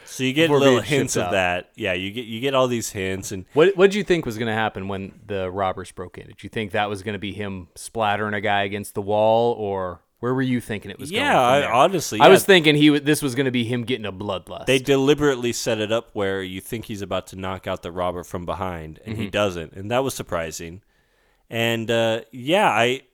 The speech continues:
Speaker 1: well, again, I just, I guess I kept expecting.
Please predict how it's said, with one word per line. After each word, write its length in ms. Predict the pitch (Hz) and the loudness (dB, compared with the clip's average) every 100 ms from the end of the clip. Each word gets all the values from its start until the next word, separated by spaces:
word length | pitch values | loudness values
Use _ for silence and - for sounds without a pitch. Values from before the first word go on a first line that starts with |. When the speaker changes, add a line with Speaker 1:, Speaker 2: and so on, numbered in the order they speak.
| _ _ | _ _
Speaker 1:
well, 220 | - 127 123 | 0 2 2
again, 420 | 135 139 107 107 _ - | 2 0 -2 -10 _ -10
I 140 | 113 | -10
just, 340 | - 170 180 | -6 -6 -6
I 120 | 104 110 | -6 -2
guess 220 | 151 - | 0 0
I 60 | |
kept 300 | 131 156 135 | -4 -4 -4
expecting. 1160 | 117 - - - 110 - 113 104 101 98 95 98 | -6 -8 -14 -4 -4 -4 -10 -8 -8 -8 -10 -14